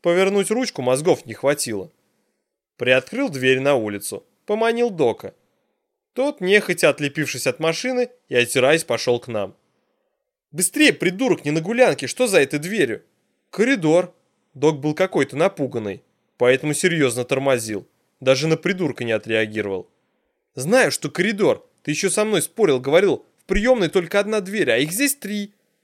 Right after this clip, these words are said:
Слушай», я взял его за плечо, «если не перестанешь тупить, тебя щас пристрелю и уеду отсюда нахер. Ты здесь что, навечно хочешь остаться? Сколько дверей в коридоре?» «Четыре, нет, три.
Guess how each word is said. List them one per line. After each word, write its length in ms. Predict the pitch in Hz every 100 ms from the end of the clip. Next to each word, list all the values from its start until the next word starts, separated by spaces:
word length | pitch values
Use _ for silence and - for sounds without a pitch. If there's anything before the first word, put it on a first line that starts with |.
| _
Слушай», 580 | - - 262 240 139 - _ _ _ -
я 100 | 120
взял 220 | 117 123
его 120 | 117 113
за 100 | 110
плечо, 420 | 127 127 107 - _ _ _
«если 380 | 131 190 196 147
не 120 | 143
перестанешь 600 | 143 165 156 202 160 -
тупить, 480 | 151 - 190 180 - _ -
тебя 300 | 139 170 160
щас 200 | 143 -
пристрелю 760 | 151 156 - 175 190 214 208 _ _
и 80 | 147
уеду 400 | 196 202 254 143
отсюда 320 | 123 165 208
нахер. 460 | 233 123 - 117 - _ _ _ _ _
Ты 120 | -
здесь 220 | 165 240 233
что, 420 | - 208 120 -
навечно 420 | 127 180 285 339
хочешь 300 | 302 302 -
остаться? 580 | 262 - 160 151 - - _ _ -
Сколько 320 | - 277 156
дверей 300 | 160 277 277
в 80 | -
коридоре?» 540 | 180 226 - 127 - _ _ _ _ _ _ _
«Четыре, 560 | - 247 247 285 247 175
нет, 440 | 214 262 202 -
три. 460 | - 240 254 127